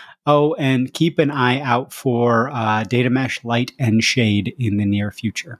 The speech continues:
That's all I'll say about that right now. And this is also probably the last week of four episodes for quite a while, if not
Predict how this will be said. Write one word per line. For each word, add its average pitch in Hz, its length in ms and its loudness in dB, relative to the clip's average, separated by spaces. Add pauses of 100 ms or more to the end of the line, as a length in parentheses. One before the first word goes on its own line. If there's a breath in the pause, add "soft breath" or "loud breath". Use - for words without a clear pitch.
(140)
That's 120 160 -10
all 113 120 4
I'll 113 80 2
say 120 200 0
about 104 240 -4
that 120 140 -8
right 120 200 -12
now. 113 140 -16 (1080 soft breath)
And 143 260 2
this 180 180 2
is 180 160 2 (180)
also 151 340 2
probably 139 480 0
the 127 160 0
last 123 360 0
week 135 280 0
of 123 200 -4
four 127 400 -4
episodes 127 520 -2
for 120 380 -6
quite 120 240 -4
a 120 40 0
while, 139 300 2
if - 180 -4
not 117 240 0